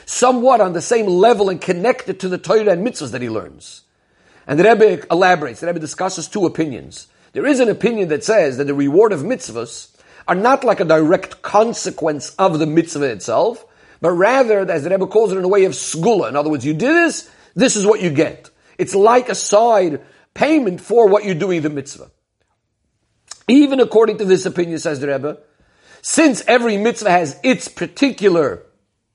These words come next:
determined schar, so it's understood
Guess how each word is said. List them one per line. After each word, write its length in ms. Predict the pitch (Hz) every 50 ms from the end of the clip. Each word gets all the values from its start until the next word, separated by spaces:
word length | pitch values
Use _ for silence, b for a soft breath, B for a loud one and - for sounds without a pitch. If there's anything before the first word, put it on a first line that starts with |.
| _ _ _ _ _ b b b b b b b 139
determined 600 | 170 208 - - 233 269 262 247 226 214 180 -
schar, 580 | - - - 185 165 151 143 147 214 208 - - _ _ _ _ _ _ _ _ b b b b
so 140 | b 170 175
it's 120 | 165 -
understood 680 | 196 202 202 226 214 - - 339 339 302 240 220 214 214